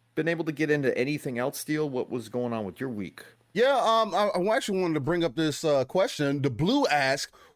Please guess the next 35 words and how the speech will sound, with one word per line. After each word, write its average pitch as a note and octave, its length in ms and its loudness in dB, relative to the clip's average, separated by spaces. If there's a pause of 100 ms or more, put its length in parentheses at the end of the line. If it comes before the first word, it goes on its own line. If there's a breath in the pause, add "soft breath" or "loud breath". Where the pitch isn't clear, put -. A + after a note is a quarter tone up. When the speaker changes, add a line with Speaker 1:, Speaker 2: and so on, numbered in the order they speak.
(100)
Speaker 2:
"Who D4+ 320 4
do F#3+ 100 2
y'all A3 300 4
pick A#3+ 380 2
on D#3 200 2
Dark D#3+ 240 2
Alliance?" E3+ 580 -2 (240 loud breath)
And, D#3 240 2
uh, D#3+ 180 2
I'll F#3+ 160 2
Speaker 1:
Uh-oh. F#3 40 -8
Speaker 2:
go G3+ 180 0
first. A3 520 0 (640)
I F#3 40 0
picked - 220 -2
the F#3+ 40 -2
guy G3+ 200 4
with G3+ 80 -2
the D#3+ 80 2
hammer. D3+ 320 2
I F3 60 2
don't G3+ 120 2
know B3+ 80 4
what A#3+ 120 6
his F3 100 2
name A3+ 240 2
is, D#3 240 0 (160 soft breath)
but F3+ 100 4
I F#3+ 40 6
picked - 200 -2
the F#3 60 0
guy G#3 180 4
with F3 120 0
the D#3 80 2
hammer. F3 280 0